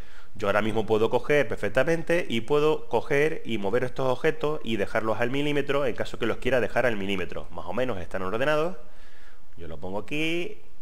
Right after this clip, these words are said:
lo voy haciendo al dedito, ¿vale? Eso lo movemos a nuestro gusto, ¿vale? Y este lo vamos a colocar, yo que sé, aquí directamente, no vamos a estar todo el rato mini-, a la milésima con todo, ¿vale? Y vamos a pulsar de nuevo la M.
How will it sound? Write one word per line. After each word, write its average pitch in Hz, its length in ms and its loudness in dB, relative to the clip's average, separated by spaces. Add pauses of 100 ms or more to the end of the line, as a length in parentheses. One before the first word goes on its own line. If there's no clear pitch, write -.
(380)
lo 98 80 -2
voy 80 160 -4
haciendo 95 380 -2
al 95 60 -2
dedito, 170 720 0 (680)
¿vale? 160 400 0
Eso 104 220 -2
lo 98 60 -2
movemos 104 280 0
a 98 60 -2
nuestro 92 300 -2
gusto, 180 600 0 (1800)
¿vale? 156 760 -2 (180)
Y 110 120 -2
este 143 300 -2
lo 131 80 2
vamos 127 180 2
a 120 60 -2
colocar, 123 720 0
yo 110 80 -2
que 107 100 -2
sé, - 140 -2
aquí 110 280 -2
directamente, 120 560 -2
no 101 100 -2
vamos 92 180 -2
a 90 40 -2
estar 95 260 -2
todo 98 160 0
el 98 40 -4
rato 95 180 -2
mini-, 95 200 -2
a 82 100 -2
la 92 80 -2
milésima 98 400 -2
con 101 160 -2
todo, 160 400 0 (640)
¿vale? 170 300 -2 (340)
Y 151 140 0
vamos 185 240 2
a - 20 0
pulsar 175 260 2
de - 60 2
nuevo 117 180 6
la 104 160 6
M. 107 240 0